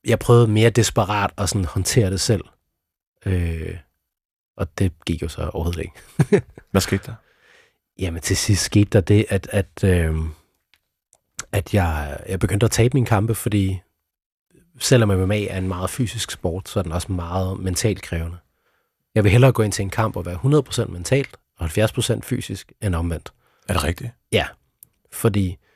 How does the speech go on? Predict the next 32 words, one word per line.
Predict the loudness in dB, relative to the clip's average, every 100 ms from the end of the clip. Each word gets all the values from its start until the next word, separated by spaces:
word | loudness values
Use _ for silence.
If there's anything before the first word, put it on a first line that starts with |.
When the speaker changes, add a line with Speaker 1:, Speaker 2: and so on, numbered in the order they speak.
| _ -8
Speaker 1:
selvfølgelig | 2 4 6
er | 4
det |
bedst | 0 0 0
at |
være | 0 0
hundrede | 0 0
procent | -2 -6 -4
på |
Speaker 2:
Mhm, | 0
Speaker 1:
begge, | 2 2 0
Speaker 2:
mhm. | 0 -6 -10 -2
Speaker 1:
men, | 0 2 0 -4 _ _ -10 -8 -8 -10 _ _ _ _ _ _ _ _ _ _ _ _ _ _ _ _ _
men | 0 2
selvsikkerhed | 2 4 6 6 4 2 0 -2 -4 -6
og, | -4 -2 -4 -6 -8
og | -8 -6
selvtillid, | -2 2 2 2 -2 0 -4 -6 -10
øh, | -6 -6 -8 -12 -16 -20 _ _ -4
er |
meget | -2 0 0 0
vigtigt | -2 -4 -4
i |
den | -8
sport. | -8 -10 -10 -16 _ _ _ _ _ -2
Og | -2 -4 _ _ _ _ _ _ 2
den | 2
vil | 4
jeg | 4
hellere | 4 2
have, | 0 -2
end, | -6